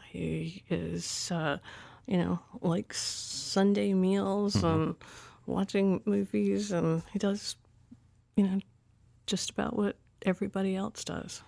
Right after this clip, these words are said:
Speaker 2: And
Speaker 1: Rides
Speaker 2: ha-
Speaker 1: his bike in
Speaker 2: Really?
Speaker 1: New York,
Speaker 2: <laughs>
Speaker 1: yeah.
Speaker 2: Well, so how does it work for you guys at the production company and the f-, what we'll get to later with the film festival and all that in terms of,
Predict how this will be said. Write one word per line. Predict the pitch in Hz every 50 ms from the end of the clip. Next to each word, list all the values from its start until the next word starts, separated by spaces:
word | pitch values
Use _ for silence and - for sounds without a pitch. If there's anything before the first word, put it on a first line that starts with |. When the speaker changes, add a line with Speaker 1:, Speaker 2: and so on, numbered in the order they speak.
| - -
Speaker 2:
And | - 165
Speaker 1:
Rides | 170 196 160 123
Speaker 2:
ha- | - 180
Speaker 1:
his | 185 208
bike | - - 165 180 196 190 - -
in | 196 196 190 190 190 190 - - _ - _ -
Speaker 2:
Really? | - 117 120 139 170 202 196 196 196 233
Speaker 1:
New | 208
York, | 202 202 190 185 185 196 196 196 202 196 - - -
Speaker 2:
<laughs> |
Speaker 1:
yeah. | 208 214 208 202 202 202 220 196 - - - - 214 233 - - - - - - - - -
Speaker 2:
Well, | - 113 117
so | - - 143 120
how | - 131 143
does | 156 147 123 139
it | 131
work | 120 117 117 120 - -
for | - - 107
you | 104 107 110
guys | 107 107 104 101 101 101 95 92 - - - _ _ _
at | 113 107 101 101 - - _ _
the | 104 98 95 -
production | - 113 123 156 175 - 135 110
company | - - 113 101 - 113 113 110 107
and | 98 104 104 117 117
the |
f-, | - - - - _ _ _ _ _
what | - 113 107 -
we'll | 110 101 92
get | - 113 98 -
to | - 110 107
later | 104 104 98 104 104
with | 101 -
the | 107 101
film | - 107 104 101
festival | - 107 - - 113
and | 110
all | 104 107
that | 104 107 104 104 104 - -
in | 113 104 101
terms | - - 120 117 113 98
of, | 110 -